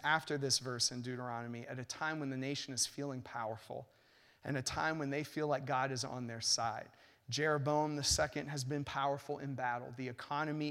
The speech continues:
is booming. Sacrifices are being offered. Um,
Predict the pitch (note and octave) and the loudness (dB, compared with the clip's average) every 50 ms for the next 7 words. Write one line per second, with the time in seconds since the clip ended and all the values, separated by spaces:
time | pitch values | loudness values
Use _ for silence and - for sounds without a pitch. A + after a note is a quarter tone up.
0 | - - D3 C3+ B2 B2 D#3 D3 C#3 B2 B2 C3 C#3 - - - D#3+ D3+ D3+ - | 0 0 -2 0 0 0 -2 -2 -2 -4 -6 -6 -4 0 2 4 4 4 4 2
1 | D#3+ C3 - D#3 C#3+ C#3 - - C#3 B2+ - C#3 C3 B2+ C#3 C3+ C3+ C3+ - - | -2 -2 2 2 2 2 0 -2 -4 -4 -4 -4 -2 -2 -2 -2 -2 -4 -4 0
2 | C3 C#3 C3+ C#3+ C#3 - - - - - - - - - - - - - - _ | 2 2 2 2 0 -2 -8 -8 -8 -8 -10 -12 -16 -20 -20 -20 -20 -20 -20 _
3 | _ _ _ - - C#3 D3+ D3 - D3+ C#3 C3+ | _ _ _ -6 -4 -4 -4 -4 -6 -8 -10 -10